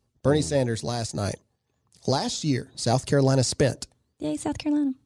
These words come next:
Speaker 1: twenty-one thousand seven hundred fifty-six dollars per prison inmate.
Speaker 2: Mm-hmm.
Speaker 3: Mm-hmm.
Speaker 1: Eleven thousand five hundred fifty-two per student.
Speaker 3: Mm.
Speaker 1: It makes no rational sense to invest more in keeping people in prison than keeping them in school.
Speaker 2: Aye.
Speaker 1: As president,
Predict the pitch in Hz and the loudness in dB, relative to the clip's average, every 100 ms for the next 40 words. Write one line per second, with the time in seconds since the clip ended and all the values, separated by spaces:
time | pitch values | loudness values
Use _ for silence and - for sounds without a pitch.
0 | - 143 175 240 233 226 170 151 151 151 | -2 2 2 2 2 0 -2 -2 -2 -2
1 | - 151 170 151 123 - 170 - 151 156 | 0 0 2 0 0 2 2 2 0 0
2 | - - 123 120 117 - 131 - 180 165 | 0 0 2 0 -2 -2 -2 2 2 4
3 | 170 - 147 113 - _ 85 80 185 208 | 2 2 0 0 -8 _ -12 -8 -4 -4
4 | 330 _ _ _ _ - 113 131 160 208 | -4 _ _ _ _ -2 0 2 0 -2
5 | 151 143 139 127 135 143 143 127 135 131 | 0 0 0 0 0 0 0 -2 -4 -8
6 | 120 - 202 139 - - - 117 - 156 | -4 2 6 6 2 -4 0 0 2 2
7 | 113 - _ _ _ _ _ 202 175 151 | 2 -2 _ _ _ _ _ -4 0 2
8 | 131 - 147 143 160 165 196 - 180 151 | 2 2 0 2 0 -2 -4 -2 -2 -2
9 | - 127 117 147 - 120 139 165 - 123 | 0 0 2 2 4 4 4 4 2 -4
10 | - 214 302 226 254 277 254 240 - 220 | -4 4 4 6 4 6 4 4 4 4
11 | 143 156 127 110 185 180 190 175 143 131 | 4 0 -2 -4 -4 -2 2 4 4 2
12 | 127 - 170 - - _ _ _ _ 78 | -4 2 2 2 -4 _ _ _ _ -8
13 | 82 82 - - 123 117 - 233 208 175 | -8 -8 -14 -8 -2 0 2 2 4 4
14 | 175 | 2